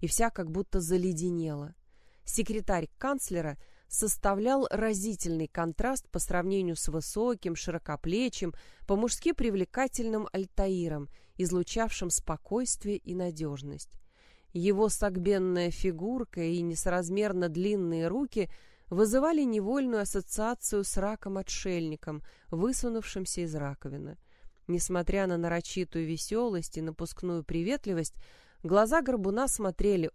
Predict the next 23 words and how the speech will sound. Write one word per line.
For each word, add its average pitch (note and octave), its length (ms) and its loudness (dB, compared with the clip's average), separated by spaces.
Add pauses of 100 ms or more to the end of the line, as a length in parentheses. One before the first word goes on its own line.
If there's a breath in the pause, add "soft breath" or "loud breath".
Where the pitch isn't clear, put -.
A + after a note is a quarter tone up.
остро B3 460 0
и - 180 -8
колюче, E3+ 680 -4 (340 soft breath)
словно G3 400 4
он F3 120 2
хотел F#3+ 420 2
взглядом D#3+ 840 4
поддеть D#3+ 680 0
ледяную F3 640 2
корку - 480 0 (100)
Ольги A3+ 420 2 (400 loud breath)
и G#3 120 2
проникнуть C4+ 720 4
вглубь G3+ 500 2
ее G#3 320 0
таинственного F3 920 -2 (100)
омута. D3+ 560 -2 (560)
Потому G3+ 380 2
на G#3+ 120 0
вопросы D#3+ 480 -2
она D3+ 240 -2
отвечала C#3+ 520 -4
кратко, A#3 560 -2